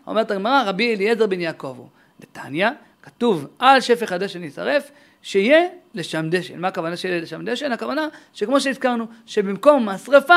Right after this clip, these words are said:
יהיה דשן. כלומר, לפני שאתה שם את הפר בשעיר, שים שמה כף של דשן. רבי אליעזר בן יעקב אומר, "מה פתאום? לא חייב להגיד שיש שמה דווקא בבית הדשן, זה צריך אומנם להיות מחוץ לירושלים בצפון, אבל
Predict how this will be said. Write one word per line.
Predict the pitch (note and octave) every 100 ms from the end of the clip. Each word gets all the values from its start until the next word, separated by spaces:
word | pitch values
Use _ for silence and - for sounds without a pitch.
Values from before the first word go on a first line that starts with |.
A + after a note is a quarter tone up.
| D#4+
יהיה | C#4 C#4
דשן. | C4+ C4 B3 G#3+ -
כלומר, | - A#3
לפני | A#3 A#3
שאתה | D4 C4+
שם | B3 B3+
את |
הפר | A#3+ C4
בשעיר, | C4 B3 F4 E4+
שים | - C4+ B3
שמה | B3+ B3+ A#3
כף | G#3
של | G#3 G#3
דשן. | F3+ - - _ - _
רבי | C3 C#3
אליעזר | D3+ D#3+
בן | F3+
יעקב | F#3+ F3+
אומר, | B3+ D4 B3 A#3+
"מה | B3
פתאום? | C#4+ D4+ C4 B3+ _ _ _ -
לא | A3
חייב | C4 B3+ B3 B3
להגיד | A3 F#3+ A#3 G3+
שיש | - F#3+ F#3
שמה | F#3 F3 F3
דווקא | F3 -
בבית | F3 E3+ E3
הדשן, | D#3 A#3 A3+ G3+ F3+ - -
זה | D#3+
צריך | G3+ G#3+
אומנם | F#3+ G3 F#3
להיות | G3+ F#3+ - _ -
מחוץ | F#3 F#3+ G3+
לירושלים | G3 E3 F3 G#3 F#3+ D#3 - -
בצפון, | D#3 D3+ D3+ - D4+ F#4+ - -
אבל | C#3+ D4